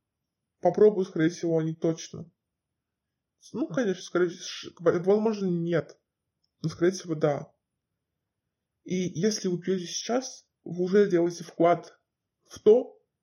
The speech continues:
что у вашего ребенка будет тяга к этому.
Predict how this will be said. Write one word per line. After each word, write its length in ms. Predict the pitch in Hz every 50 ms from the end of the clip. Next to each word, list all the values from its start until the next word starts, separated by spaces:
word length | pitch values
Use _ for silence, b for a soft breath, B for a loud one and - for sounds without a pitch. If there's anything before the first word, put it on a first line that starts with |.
| _ _ _ _ _ _
что 260 | - - - 156 151
у 40 | 156
вашего 500 | 165 170 170 - - - - - 170 151
ребенка 440 | 170 165 151 185 202 214 208 196 151
будет 260 | - 156 156 156 -
тяга 340 | - - 165 151 139 135 139
к 100 | - -
этому. 400 | 151 151 - 147 151 156 160